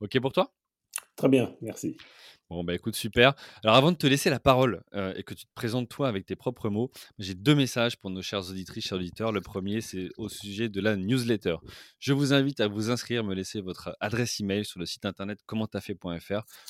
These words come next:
Speaker 1: Vous recevrez ainsi chaque semaine le dernier épisode avec des conseils d'entrepreneurs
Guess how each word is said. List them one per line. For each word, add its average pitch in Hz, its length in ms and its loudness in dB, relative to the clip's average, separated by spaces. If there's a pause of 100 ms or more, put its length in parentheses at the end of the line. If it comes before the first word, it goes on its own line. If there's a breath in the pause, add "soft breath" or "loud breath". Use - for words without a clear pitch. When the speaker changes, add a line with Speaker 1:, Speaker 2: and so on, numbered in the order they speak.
(140)
Speaker 1:
Vous 104 80 -2
recevrez 104 520 0
ainsi 113 400 -2
chaque 117 260 -2
semaine 101 400 -2 (340 soft breath)
le 87 100 -8
dernier 120 360 4
épisode 110 640 0
avec 98 360 -2
des 92 100 -10
conseils 98 460 -4
d'entrepreneurs 90 720 -6